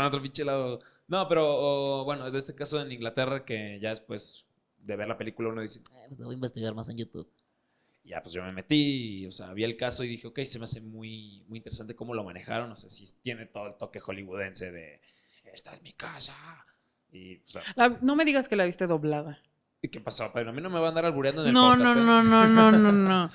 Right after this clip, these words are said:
Speaker 1: <laughs>
Speaker 2: Doblada al
Speaker 1: La
Speaker 2: español.
Speaker 1: primera vez tuve que verla doblada al español porque la vi en nuestro cine local.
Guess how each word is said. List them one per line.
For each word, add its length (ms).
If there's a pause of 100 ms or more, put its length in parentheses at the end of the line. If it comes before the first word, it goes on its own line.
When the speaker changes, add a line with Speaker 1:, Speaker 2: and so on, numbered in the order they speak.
Speaker 1:
<laughs> 160
Speaker 2:
Doblada 320
al 40
Speaker 1:
La 40
Speaker 2:
español. 540
Speaker 1:
primera 340
vez 160
tuve 160
que 100
verla 280
doblada 240
al 40
español 380
porque 200
la 120
vi 80
en 60
nuestro 220
cine 240
local. 400